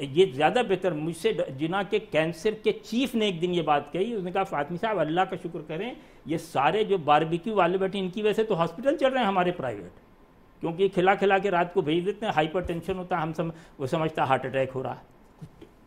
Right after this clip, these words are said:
Swear to God करा, उन्होंने कहा इनका एहसान है, वरना आप सत्तर अस्सी के दहाई में चार hospital थे, लोग मगन थे, बीमारियां इनकी वजह से हो रही, रात को जागना,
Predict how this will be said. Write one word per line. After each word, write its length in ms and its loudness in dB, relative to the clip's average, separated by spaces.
Swear 140 6
to 160 0
God 240 4
करा, 260 -14
उन्होंने 240 -2
कहा 120 0
इनका 260 2
एहसान 440 2
है, 100 -6
वरना 240 2
आप 300 0
सत्तर 380 -4
अस्सी 260 -4
के 100 0
दहाई 260 0
में 100 -4
चार 280 0
hospital 420 -4
थे, 100 -2
लोग 200 0
मगन 280 0
थे, 180 -12
बीमारियां 520 2
इनकी 260 0
वजह 140 0
से 140 -6
हो 60 -6
रही, 80 -6
रात 320 2
को 120 0
जागना, 400 -2